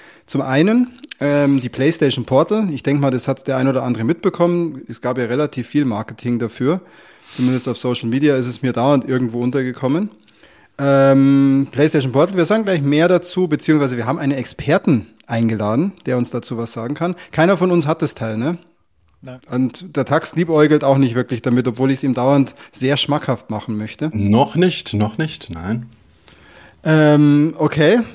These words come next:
Speaker 1: dann bin ich gespannt, was unser Experte, den wir gleich zuschalten werden, äh, dazu, dazu zu sagen hat. Und dann kam ja relativ überraschend, ich glaub, das war so gar nicht, das hatte so gar keiner richtig auf der Uhr, kam ja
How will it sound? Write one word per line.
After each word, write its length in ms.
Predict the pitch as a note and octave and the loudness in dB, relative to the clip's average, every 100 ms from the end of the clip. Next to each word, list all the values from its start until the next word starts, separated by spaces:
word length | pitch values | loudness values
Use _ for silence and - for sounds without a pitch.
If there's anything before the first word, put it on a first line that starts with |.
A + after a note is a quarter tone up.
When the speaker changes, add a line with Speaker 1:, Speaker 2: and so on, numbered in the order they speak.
| D#3 | -6
Speaker 1:
dann 580 | C#3+ D#3+ A3 G3+ E3+ E3 | -2 0 0 -2 -8 -6
bin 140 | F#3 A#3 | 0 0
ich 100 | A3 | 0
gespannt, 500 | G#3 D#3+ A3 A#3+ F#3 | 0 0 0 -2 -4
was 160 | F3+ | -2
unser 240 | F#3 E3 C3+ | -2 -4 -4
Experte, 600 | - - B2+ D3+ - G3 | -8 -6 -2 -2 0 0
den 200 | D#3 D3 | 0 0
wir 80 | D3 | -2
gleich 240 | C#3 C3 | -2 -4
zuschalten 500 | - C#3 D3 C#3+ C#3+ | -4 -2 0 0 -2
werden, 320 | C3+ C#3 D3 | -2 0 -2
äh, 240 | D3 C3 B2+ | -2 -2 -2
dazu, 560 | B2+ B2 - C3 A#2+ A#2 | -4 -6 -6 -4 -4 -4
dazu 240 | A#2+ C3 | -6 -8
zu 160 | - A2 | -10 -8
sagen 300 | A2 C#3 F3+ | -6 -4 -6
hat. 160 | G3+ - - - - | -8 -16 -20 -20 -2
Und 240 | E3 D#3 | -2 0
dann 260 | A#2+ D3+ A3+ | 0 2 0
kam 220 | - E3 | 0 2
ja 60 | D3+ | 2
relativ 400 | D3 G#3+ F#3 D#3+ | 2 0 -2 -6
überraschend, 600 | B2+ A#2 D3+ F#3 C#3+ A#2+ | -4 -2 -2 -2 0 -2
ich 100 | A2+ | -4
glaub, 240 | - C#3+ - | -2 -2 -2
das 240 | A#2+ A#2 | -8 -4
war 160 | B2 C3 | -2 -2
so 180 | C3 | -4
gar 320 | A2+ - C3 G#3 | -8 -4 -2 0
nicht, 300 | C#3+ - B2 | -2 -4 -8
das 100 | C#3+ | -8
hatte 200 | C#3+ A#2 | -8 -6
so 120 | A#2 | -4
gar 140 | C#3+ | -4
keiner 260 | - F#3 B2 | -2 -2 -2
richtig 320 | A#2 - A#2+ | -4 -8 -10
auf 140 | A#2 | -8
der 120 | B2 A#2 | -6 -4
Uhr, 300 | B2+ E3+ G#3 - - _ | 0 0 0 -10 -20 _
kam 320 | - C3 D3+ F3+ | -2 0 2 0
ja 320 | E3+ F#3 | 0 0